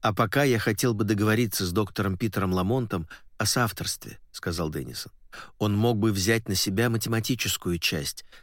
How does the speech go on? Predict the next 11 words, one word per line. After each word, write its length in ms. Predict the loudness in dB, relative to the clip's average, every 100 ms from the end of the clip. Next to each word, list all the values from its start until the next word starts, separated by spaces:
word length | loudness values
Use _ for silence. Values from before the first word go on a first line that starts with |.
| -6
мне 260 | -2 2 2
она 140 | 0
не 100 | -2
под 180 | -2 -2
силам. 460 | -2 -2 -4 -6 -14 -20 -20 -18
К 80 | 0
тому 260 | 2 4 4
же 260 | 2 0 0
направление 680 | 0 4 4 4 4 4
моих 320 | 4 2 2 0
исследований 760 | 0 2 2 2 0 -2 -4